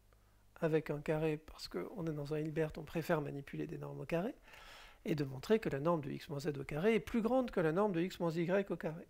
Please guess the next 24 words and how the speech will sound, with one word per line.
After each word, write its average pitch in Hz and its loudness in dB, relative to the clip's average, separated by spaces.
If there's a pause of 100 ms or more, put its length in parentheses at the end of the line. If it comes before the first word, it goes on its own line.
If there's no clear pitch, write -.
(100)
Bon, - -8
ben, - -14
dans - -20
ce - -12
cas-là, 190 6
on 156 -4
fait - 2
apparaître 147 0
x - -12
moins 135 -4
y, 170 0 (3000)
pas 170 2
un 151 2
carré 131 -2
dans 123 -8
la 135 -4
norme, 185 -2
par 151 -8
contre, - -4
ça 190 -8
c'est - -10
une 139 -10
mauvaise 143 -4
idée, 180 0